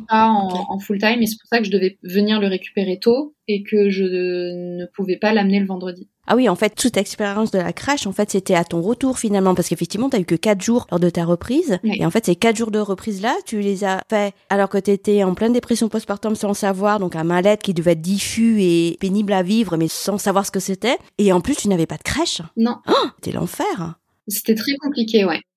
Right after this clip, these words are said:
Speaker 2: Donc, euh, grosse boule au ventre quand tu partais au boulot parce qu'il y avait tout à organiser, ou au contraire, tu disais, euh, « Oh, bah, vite, euh,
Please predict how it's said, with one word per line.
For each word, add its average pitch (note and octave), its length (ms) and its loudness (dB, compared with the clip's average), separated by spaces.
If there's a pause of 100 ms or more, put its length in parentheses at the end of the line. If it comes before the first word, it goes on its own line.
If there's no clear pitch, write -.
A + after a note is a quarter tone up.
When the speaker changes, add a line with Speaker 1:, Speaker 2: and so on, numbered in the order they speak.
(320)
Speaker 2:
Donc, F3 280 -8
euh, F3+ 80 -2
grosse G3 260 2
boule G#3 220 -2
au A3+ 80 2
ventre A3+ 260 0
quand G3 140 -4
tu G3+ 100 -8
partais F#3+ 320 -4
au G3 80 0
boulot F#3+ 380 2
parce F#3 180 0
qu'il F#3+ 80 -6
y F3+ 60 0
avait F3 80 -2
tout - 160 -20
à G3 80 2
organiser, G3+ 340 2
ou C#4+ 160 6
au G3+ 60 4
contraire, A3+ 340 2
tu - 140 -12
disais, G3 460 2
euh, « - 20 4 (720)
Oh, E3+ 60 -2
bah, D3 380 0
vite, F3 340 -4
euh, D#3 200 -4